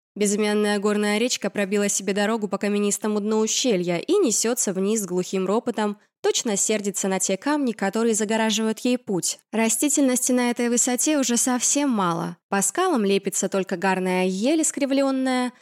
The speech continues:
низкая, точно сгорбившийся человек, который с трудом карабкается на эти каменистые кручи. Самые камни покрыты разноцветными лишайниками.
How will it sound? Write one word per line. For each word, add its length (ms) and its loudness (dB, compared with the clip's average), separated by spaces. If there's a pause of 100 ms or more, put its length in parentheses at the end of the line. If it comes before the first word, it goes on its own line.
(180)
низкая, 460 0
точно 320 -2
сгорбившийся 640 -2
человек, 480 0
который 320 -2
с 60 -4
трудом 340 0
карабкается 640 -2
на 160 0
эти 120 -4
каменистые 640 -2
кручи. 480 -2 (200)
Самые 440 2
камни 360 2
покрыты 440 0
разноцветными 680 0
лишайниками. 840 0